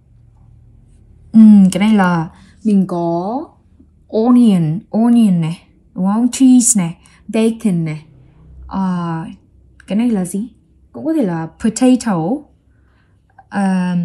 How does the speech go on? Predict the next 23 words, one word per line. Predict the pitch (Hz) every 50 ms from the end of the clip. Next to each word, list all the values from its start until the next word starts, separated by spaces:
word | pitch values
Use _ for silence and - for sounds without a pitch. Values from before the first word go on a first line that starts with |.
| 175 - -
potato | 175 - - 247 247 254 247 - 196 160 156 170 196 -
là | - 190 180 175 170 170
cái | - 214 214
củ | - 262 190 160 -
khoai | 190 202
tây | 196 226 220 214
mà | 202 185
đã | 175 202 196 -
cắt | - 269 - -
khúc | - 349 349
ra | 269 247
rồi | 233 214 185 175 180
á. | 226 294 320 -
Còn | 220 196 180
cái | 175 220
bát | 233 285 311
đỏ | - -
đỏ | 175 160 - - - 196
này | 202 190 185
thì | 196 180 -
cũng | - 233 233 254 262 302
không | 294 294 294 285 285 277
rõ | - - - - - 285